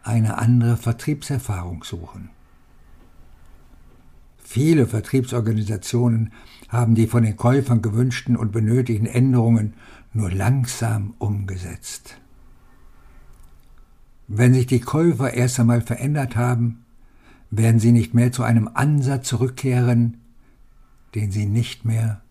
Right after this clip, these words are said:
für sinnvoll halten. Vertriebsorganisationen müssen sich ändern, um den neuen Anforderungen gerecht zu werden. Ihre Käufer haben sich geändert.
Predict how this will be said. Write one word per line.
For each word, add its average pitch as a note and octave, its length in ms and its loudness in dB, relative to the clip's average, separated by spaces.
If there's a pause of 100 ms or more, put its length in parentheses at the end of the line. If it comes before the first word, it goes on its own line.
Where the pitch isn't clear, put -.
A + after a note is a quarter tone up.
(460)
für A#2 240 0
sinnvoll F#2+ 640 0
halten. - 480 -16 (2500)
Vertriebsorganisationen B2 1500 0
müssen A2+ 260 -2
sich - 160 -8
ändern, B2 600 0 (1160)
um G#2+ 220 -2
den F#2+ 240 -6
neuen B2 500 2
Anforderungen G2+ 880 -4 (240)
gerecht F2 400 -12
zu - 180 -18
werden. - 280 -20 (2500)
Ihre G#2 280 2
Käufer E3 640 2
haben C3 220 2
sich A#2 200 0
geändert. G2+ 600 -6